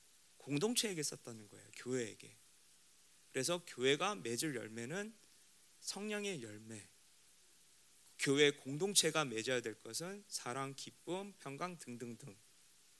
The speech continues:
물론 개인으로서도 맺어야 되겠지만은 이 전체를 봐야 된다는 거죠.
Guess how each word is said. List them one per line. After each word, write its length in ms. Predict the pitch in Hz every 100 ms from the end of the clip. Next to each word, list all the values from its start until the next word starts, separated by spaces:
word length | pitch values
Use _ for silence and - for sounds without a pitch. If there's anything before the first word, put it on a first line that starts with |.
| - - - - - - -
물론 340 | 139 147 151 151 -
개인으로서도 760 | - 139 175 202 185 165 170 160
맺어야 320 | 127 113 123
되겠지만은 840 | 107 101 104 - 113 117 165 127 98 - - - - -
이 100 | 117
전체를 500 | - 117 135 165 156
봐야 220 | 120 107
된다는 400 | 104 104 - - -
거죠. 220 | -